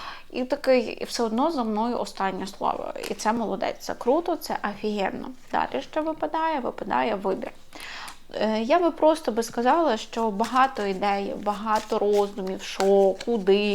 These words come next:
як сказати, що, куди там піти, що там зробити, вони все одно у вас крутяться, ці всі варіанти подій, ви все одно вибираєте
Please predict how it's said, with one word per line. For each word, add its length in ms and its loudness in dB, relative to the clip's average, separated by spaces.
як 420 8
сказати, 600 4
що, 400 6
куди 480 2
там 220 0
піти, 500 0
що 240 -2
там 220 -6
зробити, 760 2
вони 360 0
все 220 -6
одно 260 0
у 120 6
вас 200 0
крутяться, 460 -2
ці 180 -8
всі 200 -6
варіанти 440 0
подій, 360 0
ви 100 0
все 200 -6
одно 180 -2
вибираєте 600 0